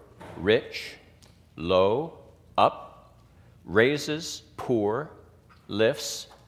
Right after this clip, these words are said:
beggar. All those words are in, like, two and a half verses. And so all of these words reflect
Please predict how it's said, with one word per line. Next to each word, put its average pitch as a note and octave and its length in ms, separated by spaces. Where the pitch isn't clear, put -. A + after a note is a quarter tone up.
beggar. A2+ 400
All C#3+ 200
those D#3+ 260
words A#2+ 400
are G2+ 100
in, G2 220
like, F2+ 260
two - 160
and B2+ 80
a A2+ 40
half A2 260
verses. - 680
And F#2 120
so G2 200
all G#3+ 300
of C#3+ 160
these B2 560
words G#2+ 800
reflect A#2+ 720